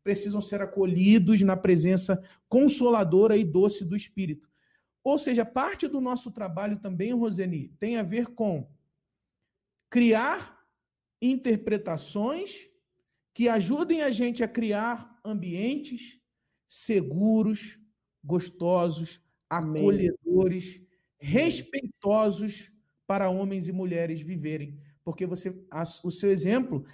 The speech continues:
Speaker 1: além de ser um testemunho super poderoso, é um exemplo transformador, porque no seu exemplo você traz tudo isso que a gente tá conversando.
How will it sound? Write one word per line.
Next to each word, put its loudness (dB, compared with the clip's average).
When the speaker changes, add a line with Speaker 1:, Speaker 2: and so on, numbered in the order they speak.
Speaker 1:
além 0
de -2
ser -6
um -2
testemunho -2
super 6
poderoso, 6
é 2
um 2
exemplo -2
transformador, 2
porque -4
no 2
seu 0
exemplo 0
você -2
traz -2
tudo 0
isso 2
que -2
a 0
gente -2
tá -4
conversando. -6